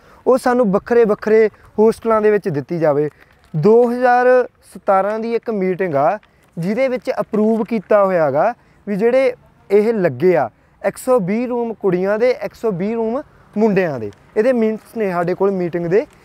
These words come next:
ਜਿਹਦੇ ਵਿੱਚ ਕਿਹਾ ਵੀ beyond ਦੀ ਰਿਜ਼ਰਵੇਸ਼ਨ, ਜਿਹੜੀ ਸਾਢੇ ਬਾਈ ਪਰਸੈਂਟ ਰਿਜ਼ਰਵੇਸ਼ਨ ਆ, ਉਹ ਤੋਂ beyond ਆ ਜਿਹੜੇ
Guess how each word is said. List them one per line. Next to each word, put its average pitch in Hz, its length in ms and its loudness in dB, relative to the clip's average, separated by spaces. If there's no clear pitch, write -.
ਜਿਹਦੇ 233 200 0
ਵਿੱਚ 254 180 -2
ਕਿਹਾ 202 260 0
ਵੀ 233 120 0
beyond 208 440 0
ਦੀ 240 140 0
ਰਿਜ਼ਰਵੇਸ਼ਨ, 151 560 -2
ਜਿਹੜੀ 220 200 2
ਸਾਢੇ 190 320 0
ਬਾਈ 214 180 0
ਪਰਸੈਂਟ 190 400 -6
ਰਿਜ਼ਰਵੇਸ਼ਨ 160 800 -4
ਆ, 233 100 -4
ਉਹ 233 120 2
ਤੋਂ 277 140 2
beyond 185 360 2
ਆ 185 80 4
ਜਿਹੜੇ 202 340 0